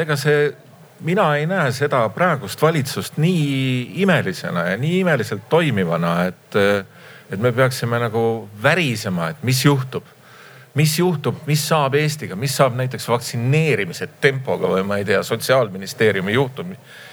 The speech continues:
juhtimisega, kui see koalitsioon kukub. Et kui selle hind on tõesti see, et, äh, meil on valdkondi, mis on absoluutselt saamatult juhitud, et see koalitsioon püsiks, võib-olla ei peaks selle peale nii väga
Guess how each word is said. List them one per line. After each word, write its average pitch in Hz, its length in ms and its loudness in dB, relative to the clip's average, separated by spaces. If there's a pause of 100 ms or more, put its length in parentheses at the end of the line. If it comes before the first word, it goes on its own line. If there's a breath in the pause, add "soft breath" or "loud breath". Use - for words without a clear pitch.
(120)
juhtimisega, 98 800 0
kui 98 120 -6
see 104 140 0
koalitsioon 101 600 0
kukub. 104 400 -8
Et 92 160 -4
kui 113 100 -6
selle 123 220 2
hind 156 360 0
on 107 140 0
tõesti 131 380 0
see, 156 340 2 (640 loud breath)
et, 104 580 0
äh, 117 200 2
meil 131 160 2
on 127 100 0
valdkondi, 113 580 0
mis 95 240 -2
on 101 120 4
absoluutselt 143 560 0
saamatult 143 680 0
juhitud, 175 560 0 (640 loud breath)
et 113 140 0
see 117 340 2
koalitsioon 120 640 0
püsiks, 123 340 -2
võib-olla 131 300 2
ei 131 100 0
peaks 139 300 0
selle 127 240 0
peale 131 240 2
nii 135 160 0
väga 135 180 0